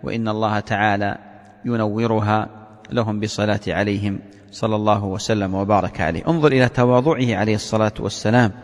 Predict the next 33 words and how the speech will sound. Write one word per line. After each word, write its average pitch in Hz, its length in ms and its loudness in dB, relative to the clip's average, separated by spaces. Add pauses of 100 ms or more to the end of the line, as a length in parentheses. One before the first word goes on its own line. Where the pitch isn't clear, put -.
(300)
هذه 123 300 4
المرأة 139 320 2
حفظ 160 400 -2
لها 127 260 0
حقها 165 540 -6 (300)
حتى 180 340 -2
بعد 127 220 2
وفاته، 131 480 4 (420)
وهي 160 220 4
امرأة 147 500 2 (440)
يعني 147 240 2
لا 143 120 6
قبيلة 120 540 2
لها 113 320 0
ولا 110 360 0
منصب 113 400 -2
لها 107 320 -2
ولا 123 300 2
مال 110 340 2
لها 110 260 0
ولا 131 300 0
جاه 110 320 0
لها 110 300 -2 (380)
ولا 165 380 4
أي 165 320 2
شيء 170 320 0
من 151 260 0 (400)
أمور 160 260 2
هذه 147 320 6
الدنيا، 131 440 4 (440)
إنما 143 340 0
هي 147 180 2
بمفردها 127 680 0